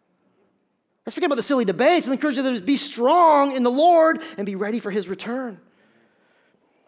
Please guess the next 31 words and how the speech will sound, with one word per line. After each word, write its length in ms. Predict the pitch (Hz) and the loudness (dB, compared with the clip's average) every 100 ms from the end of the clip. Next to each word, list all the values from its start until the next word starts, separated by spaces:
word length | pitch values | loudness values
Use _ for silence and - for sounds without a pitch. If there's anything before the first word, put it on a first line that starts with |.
| _ _ _ _ | _ _ _ _
Here's 180 | 226 190 | -8 -4
another 220 | 190 196 | -4 -2
one, 140 | 175 | -2
the 80 | 165 | -4
difficult 480 | 170 190 196 180 180 | -6 -6 -6 -6 -6
texts. 560 | 180 135 - - - - _ _ _ _ _ _ _ _ _ _ _ _ _ _ _ _ _ _ _ | -10 -10 -10 -12 -14 -18 _ _ _ _ _ _ _ _ _ _ _ _ _ _ _ _ _ _ _
I've 60 | |
heard 100 | 185 | -10
of 80 | 151 | -8
so 160 | - 185 | -6 -4
many 260 | 180 156 131 - _ - | -2 -4 -10 -20 _ -6
godly 320 | 160 180 175 | -2 0 -2
men 480 | 143 170 170 156 143 - _ _ _ _ | -2 -2 -2 -4 -10 -20 _ _ _ _
angry 420 | 160 180 190 165 | -4 -4 -4 -4
and 60 | 156 | -4
debating 460 | 143 160 196 180 151 | -2 0 0 -2 -4
over 140 | 139 | -6
difficult 380 | 151 - 151 151 | -8 -8 -10 -8
texts, 280 | 196 196 156 | -10 -10 -10
and 100 | 151 | -8
they 60 | |
just 100 | 185 | -6
don't 140 | 190 170 | -8 -6
get 160 | 180 | -6
it, 40 | 196 | -4
they 80 | |
just 140 | 185 175 | -6 -8
don't 120 | 156 | -6
get 140 | 185 | -6
it. 60 | 220 | -4
Well, 160 | 165 | -6